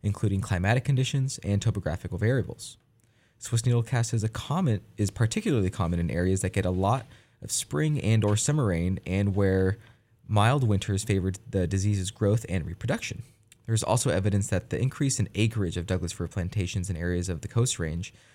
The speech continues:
that were previously dominated by other tree species has contributed to environmental conditions that promote the disease development and spread. Although the Swiss needlecast rarely kills trees,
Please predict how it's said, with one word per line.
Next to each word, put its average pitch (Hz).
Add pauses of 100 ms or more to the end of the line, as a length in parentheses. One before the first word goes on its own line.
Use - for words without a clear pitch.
(220)
that 98
were 90
previously 190
dominated 87
by 82
other 156
tree 110
species -
has 113
contributed 139
to 117
environmental 113
conditions 92
that 85
promote 98
the 101
disease 95
development 80
and 58
spread. - (1300)
Although 120
the 185
Swiss 135
needlecast 120
rarely 185
kills -
trees, -